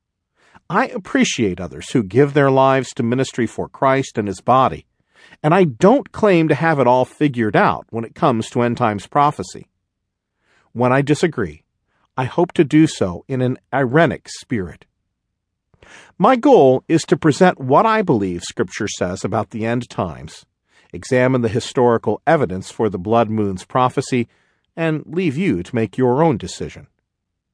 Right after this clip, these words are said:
I used to be an attorney, so I want to make my case, present the evidence, and let you render your own verdict. My prayer is that the Lord will use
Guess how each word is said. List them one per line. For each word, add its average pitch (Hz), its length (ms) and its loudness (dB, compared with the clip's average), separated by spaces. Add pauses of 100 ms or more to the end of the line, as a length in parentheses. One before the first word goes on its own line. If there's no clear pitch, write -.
(520)
I 131 60 0
used 135 260 -2
to 92 60 -10
be 92 140 -8
an 87 100 -8
attorney, 90 500 -2 (380)
so 143 360 2
I 131 100 -4
want 143 240 0
to 202 60 4
make 147 280 2
my 160 100 4
case, 123 580 -4 (440)
present 185 400 2
the 127 160 2
evidence, 95 500 -2
and 151 180 2
let 170 220 4
you 131 640 -2
render 131 300 0
your 143 360 2
own 107 320 0
verdict. 95 500 -6 (1160)
My 143 160 2
prayer 101 480 0 (320)
is 156 200 2
that 160 140 0
the 156 80 -2
Lord 202 380 0
will 160 100 4
use 175 400 -4